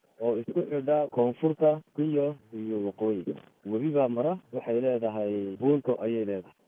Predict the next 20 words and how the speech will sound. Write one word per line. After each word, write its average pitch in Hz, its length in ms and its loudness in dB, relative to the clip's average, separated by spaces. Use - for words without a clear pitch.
Buuntadaas 147 480 4
ay 127 100 4
gacanta 123 380 2
lagu 113 200 0
dhigay, 151 280 0
kadibna, 127 460 -2
eh, 113 300 -2
raggii 139 340 0
sidaasay 131 360 0
u 123 80 0
kala 104 200 -2
go'een. 90 320 -10
Waxaa 107 180 -8
noo 139 160 -2
hadhay 135 160 0
magaalo 120 360 -2
ka-, 117 240 0
magaalooyinka 117 540 -2
kale, 117 300 -4
Jalalaqsi 113 580 -2